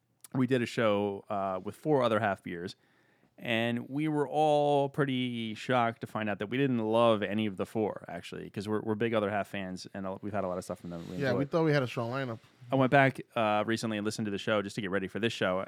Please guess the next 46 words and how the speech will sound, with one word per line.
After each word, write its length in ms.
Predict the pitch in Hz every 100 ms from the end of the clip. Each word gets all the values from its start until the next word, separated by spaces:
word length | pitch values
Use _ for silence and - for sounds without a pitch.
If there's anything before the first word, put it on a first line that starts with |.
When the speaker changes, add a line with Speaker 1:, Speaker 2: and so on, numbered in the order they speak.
| -
Speaker 1:
and 280 | 98 95 95
we, 160 | 110 110 120
we 180 | 120
all 240 | 123 123 117
seemed 280 | - 123 107
legitimately 380 | 107 110 101
surprised, 280 | 98 110 101
like, 120 | 98 -
"Oh, 40 | 202
I 160 | 175
mean, 160 | 170 156
these 180 | 180 202
are 140 | 135
okay." 640 | 107 95 143 233 131 104 113 _ _ _ _ _ -
Uh, 420 | 107 98 98 95 104 _ -
so 160 | 202
we 100 | 190
thought 180 | 185 226
we'd 400 | 160 147 131 123
give 140 | 135 135
it 60 |
another 240 | 131 123 110
shot. 300 | 123 117 117
We 80 | 117
had 100 | 113
a, 160 | 107 -
a 60 |
friend 220 | - 131
of 80 | 117
ours, 180 | 113 110
a 60 | 107
friend 160 | 117
of 40 | 107
the 60 |
show, 320 | - 110 107 107
went 260 | 110 110
to 120 | -
Other 160 | 104 101
Half 480 | 107 104 104 - - _ _ _ _ -
and 260 | 104 101
was 120 | 101
nice 180 | 101 101
enough 160 | 110 98
to 280 | - 95 98
bring 260 | 113 104
us 160 | 98 -